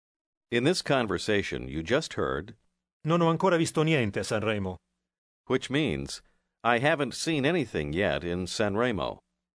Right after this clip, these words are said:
Speaker 2: Non ho ancora visto niente a Sanremo.
Speaker 1: You're visiting Italy with your wife. An Italian acquaintance, Maria, asks about your visit.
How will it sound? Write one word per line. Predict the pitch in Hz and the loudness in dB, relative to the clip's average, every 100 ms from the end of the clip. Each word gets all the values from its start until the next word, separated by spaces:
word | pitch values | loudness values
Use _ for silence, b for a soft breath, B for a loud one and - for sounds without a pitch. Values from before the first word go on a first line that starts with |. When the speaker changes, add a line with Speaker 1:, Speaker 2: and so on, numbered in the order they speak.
| _ 151 | _ 0
Speaker 2:
Non | 175 | 4
ho | 165 | 4
ancora | 165 190 170 | 4 2 2
visto | 160 165 | 2 0
niente | 156 151 107 110 | 2 2 2 -2
a | |
Sanremo. | 98 110 104 107 95 90 _ _ _ _ _ _ _ _ _ _ _ _ _ _ _ _ _ | -2 -2 0 -2 -4 -8 _ _ _ _ _ _ _ _ _ _ _ _ _ _ _ _ _
Speaker 1:
You're | 113 135 | 0 2
visiting | 143 196 131 98 85 | 2 0 0 0 0
Italy | 135 104 67 69 | -2 -2 -4 -4
with | 78 92 | -2 -2
your | 120 | 0
wife. | 123 143 87 64 - _ _ _ _ _ _ _ 92 | 2 2 0 -6 -16 _ _ _ _ _ _ _ -4
An | 87 | -2
Italian | 85 139 151 120 85 | 0 2 2 2 -2
acquaintance, | - 127 117 76 78 - - - | -2 -2 -2 -4 -8 -12 -14 -4
Maria, | 101 120 165 71 76 _ _ - | 0 0 0 -2 -6 _ _ -2
asks | 101 110 - - | 0 0 -4 -2
about | 90 85 80 | 0 0 -2
your | 80 | -4
visit. | 92 87 - | -2 -4 -6